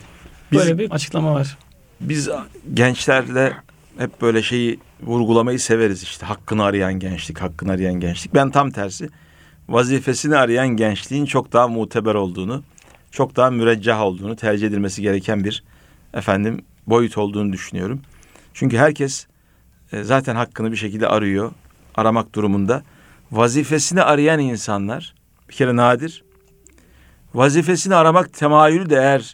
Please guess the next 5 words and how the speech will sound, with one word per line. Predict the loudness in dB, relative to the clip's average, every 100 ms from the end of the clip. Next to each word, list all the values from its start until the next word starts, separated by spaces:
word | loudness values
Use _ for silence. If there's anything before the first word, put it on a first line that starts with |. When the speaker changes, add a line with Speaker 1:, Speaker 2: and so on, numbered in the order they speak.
| -6
Speaker 1:
yaygınlaşırsa, | -2 0 0 0 0 -4 -6 -8 -10 _ _ _ _ _ _ _ _ -2
vazifesini | 2 2 2 2 4
yapmanın | 6 4 2 -2 -2 -6 _ _ _
ortaya | -6 -2 -2
çıkartacağı | -2 -2 -2 -2 -6 -4 -4